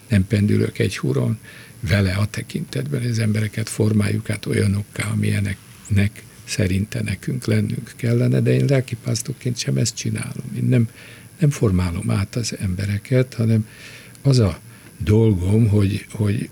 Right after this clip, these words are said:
segítsek megérteni neki is, és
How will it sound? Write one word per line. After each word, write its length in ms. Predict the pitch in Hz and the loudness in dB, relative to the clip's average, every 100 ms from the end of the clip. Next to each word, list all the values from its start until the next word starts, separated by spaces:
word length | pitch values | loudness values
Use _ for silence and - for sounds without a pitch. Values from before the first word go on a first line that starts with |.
| - | -6
segítsek 560 | - 160 143 - 120 - - | 0 2 2 0 -4 -4 -6
megérteni 800 | 135 143 131 107 - 127 117 117 | 0 2 4 2 -2 -4 -2 0
neki 480 | 104 113 113 - 113 | 2 2 0 -2 -2
is, 200 | 110 - | -2 -4
és 340 | 120 - - | -2 -2 -4